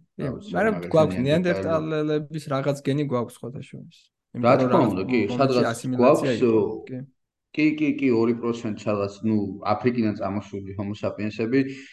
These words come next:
Speaker 2: შეხვდნენ ევრაზიისკენ ნეანდერტალელებს, ვიცით, და შეერწყან მერე იქით, ო, ისინი იყვნენ კიდე, რა ქვია, აი, მე დამავიწყდა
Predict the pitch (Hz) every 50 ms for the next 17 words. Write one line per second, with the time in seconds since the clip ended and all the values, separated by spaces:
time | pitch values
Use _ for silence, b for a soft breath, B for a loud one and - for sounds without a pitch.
0 | B B B - - - 120 120 117 - - - 101 98 92 95 95 98 104 110
1 | 110 104 98 104 101 98 98 - 101 95 92 92 92 95 98 98 101 101 98 104
2 | 98 - 95 92 92 90 90 92 92 - - 98 101 95 - - 113 110 - -
3 | 131 131 135 135 135 135 127 117 104 92 101 101 - - 127 131 139 135 135 143
4 | 143 123 113 110 113 113 113 113 113 110 113 131 113 - - 113 104 104 101 98
5 | 98 98 - _ _ _ _ _ _ _ _ _ _ - 110 - - 117 113 113
6 | 110 107 98 - - 82 87 87 - 95 98 - - 82 85 92 104 101 - -
7 | - 90 - - - - 73 98 113 113 110 104 - - - 98 95 95 98 95
8 | 92 - - - - 110